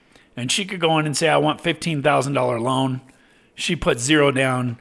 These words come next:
and have, like, a crazy one or two percent interest. I mean, she had it made. Following on that path,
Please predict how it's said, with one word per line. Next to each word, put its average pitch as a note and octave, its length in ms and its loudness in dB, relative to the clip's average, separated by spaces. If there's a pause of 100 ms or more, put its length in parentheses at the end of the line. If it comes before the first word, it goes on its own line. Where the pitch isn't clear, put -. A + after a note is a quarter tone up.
(280)
and C3+ 140 -4
have, B2+ 220 0
like, B2+ 220 -2
a B2 40 -10
crazy A#2+ 480 -2
one A#2+ 260 -4
or A2+ 100 -6
two A#2 180 -6
percent G#2+ 360 -6
interest. A2+ 260 -8
I G3 60 0
mean, A#3 140 4
she D4+ 220 0
had B3 220 0
it C3 120 -6
made. F3 640 -10 (840)
Following C4+ 440 2
on F3 160 4
that C3+ 220 -4
path, D3+ 680 2